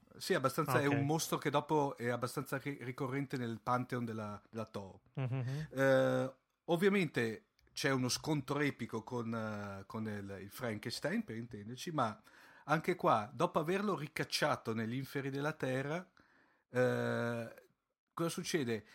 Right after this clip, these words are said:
Speaker 1: Arriva dal mare, e qui c'è la, la, la, la, l'altra seconda, un polipo gigantesco che prende, lo trascina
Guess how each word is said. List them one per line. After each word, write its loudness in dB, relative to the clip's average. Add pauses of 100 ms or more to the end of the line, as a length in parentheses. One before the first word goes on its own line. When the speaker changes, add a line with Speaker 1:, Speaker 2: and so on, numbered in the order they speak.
Speaker 1:
Arriva 4
dal 6
mare, 6
e -6
qui -4
c'è -2
la, 2
la, -8
la, -6
la, -6
l'altra -4
seconda, -6
un -8
polipo 2
gigantesco -4
che -2
prende, -2
lo -2
trascina -4